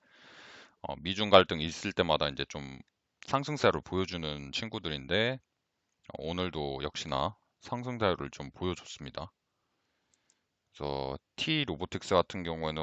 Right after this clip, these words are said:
오늘 아침에 이제 갭 띄웠다가 좀, 어, 밀리면서 끝나는 모습이고, 어, 유니온이랑, 어,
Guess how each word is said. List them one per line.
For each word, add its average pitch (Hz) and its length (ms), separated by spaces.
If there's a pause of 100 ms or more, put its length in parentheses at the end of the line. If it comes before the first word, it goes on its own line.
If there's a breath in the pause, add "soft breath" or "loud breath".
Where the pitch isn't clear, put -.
오늘 73 160
아침에 78 320
이제 - 160
갭 - 260
띄웠다가 82 840 (540)
좀, 67 380 (440)
어, 69 300
밀리면서 92 600
끝나는 131 400
모습이고, 80 600 (1160)
어, 67 580 (1200)
유니온이랑, 90 840
어, - 720